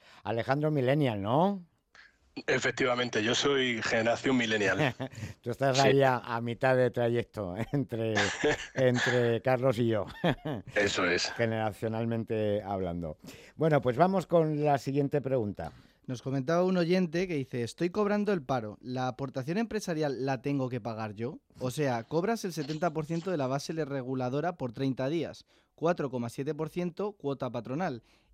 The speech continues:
Speaker 3: y menos veinticuatro punto uno por ciento
Speaker 1: Qué lío.
Speaker 3: aportación empresarial de la base reguladora.
Speaker 1: Qué lío, Alejandro. <laughs>
Speaker 2: Vale, pues aquí,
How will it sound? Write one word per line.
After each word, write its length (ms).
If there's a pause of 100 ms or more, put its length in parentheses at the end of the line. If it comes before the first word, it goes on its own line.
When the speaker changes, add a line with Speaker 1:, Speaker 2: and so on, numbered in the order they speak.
Speaker 3:
y 320
menos 600
veinticuatro 680
punto 260
uno 160
por 160
ciento 500 (120)
Speaker 1:
Qué 80
lío. 80
Speaker 3:
aportación 380
empresarial 680
de 80
la 100
base 240
reguladora. 340
Speaker 1:
Qué 160
lío, 320
Alejandro. 600 (320)
<laughs> 80 (1900)
Speaker 2:
Vale, 300
pues 240
aquí, 420